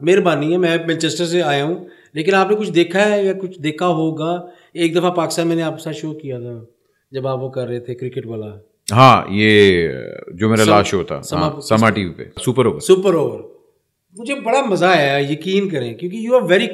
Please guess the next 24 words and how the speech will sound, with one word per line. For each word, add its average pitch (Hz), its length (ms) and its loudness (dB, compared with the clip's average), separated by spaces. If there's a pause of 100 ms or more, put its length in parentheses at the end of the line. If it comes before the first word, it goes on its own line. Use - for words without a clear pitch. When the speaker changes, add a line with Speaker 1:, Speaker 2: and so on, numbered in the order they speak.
Speaker 1:
cool। 143 200 -2
अब 190 220 -6
मैं 214 120 -2
आपको 226 140 0
Speaker 2:
नहीं, 208 140 6
नहीं, 247 100 6
I 196 120 8
Speaker 1:
बात 139 140 8
Speaker 2:
wanted 123 240 6
Speaker 1:
नहीं 170 100 4
Speaker 2:
you 139 100 8
on 92 100 0
the 85 80 -2
show। 82 260 -6
Speaker 1:
हाँ, 123 140 2
Speaker 2:
You 120 100 4
are 107 100 -2
funny, 135 160 2
Speaker 1:
thank 104 200 0
Speaker 2:
man। 120 120 -4
Speaker 1:
you। 127 120 -10
Speaker 2:
That's 107 140 -6
why। 147 100 -4
Speaker 1:
Exactly, 120 260 -6